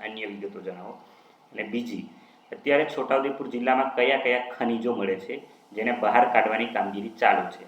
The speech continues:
આ જવાબ જોઈએ છે. અને ત્રીજી, એવા ખનિજો કે જે અલગ અલગ સર્વે કે અન્ય અભ્યાસ દ્વારા છોટાઉદેપુર જિલ્લામાં છે કે હોવાની સંભાવના છે અને એના પર સરકાર શું કામ કરી રહી છે, એની માહિતી જોઈએ છે.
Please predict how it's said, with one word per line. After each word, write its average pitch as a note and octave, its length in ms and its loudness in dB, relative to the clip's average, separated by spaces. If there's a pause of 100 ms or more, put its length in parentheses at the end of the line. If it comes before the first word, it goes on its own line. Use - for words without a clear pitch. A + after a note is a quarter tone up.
આ G#2 100 4
જવાબ F#2 320 -4
જોઈએ F#2 140 -12
છે. F#2+ 120 -18
અને A2 240 -12 (180)
ત્રીજી, G2 420 -4 (480)
એવા D#3+ 280 8
ખનિજો A2+ 420 -2
કે C3 240 -2
જે B2 180 -8
અલગ C3 300 2
અલગ C3+ 240 0
સર્વે B2 420 0
કે - 160 -8
અન્ય A#2 200 -4
અભ્યાસ A#2+ 400 0
દ્વારા A2+ 400 2
છોટાઉદેપુર A#2 500 -4
જિલ્લામાં G#2+ 520 -2 (460)
છે E3 480 2 (300)
કે C3+ 60 -2
હોવાની A#2 380 4
સંભાવના A2+ 540 2
છે - 160 -4 (160)
અને A2+ 120 -8 (100)
એના A#2 160 -4
પર A#2+ 160 -4
સરકાર A#2+ 360 -4
શું - 240 -8
કામ G#2+ 240 2
કરી G2 180 -8
રહી G2 140 -6
છે, G2 140 -16 (140)
એની A#2+ 240 -2
માહિતી G2 320 -8
જોઈએ G2 220 -6
છે. F2+ 160 -16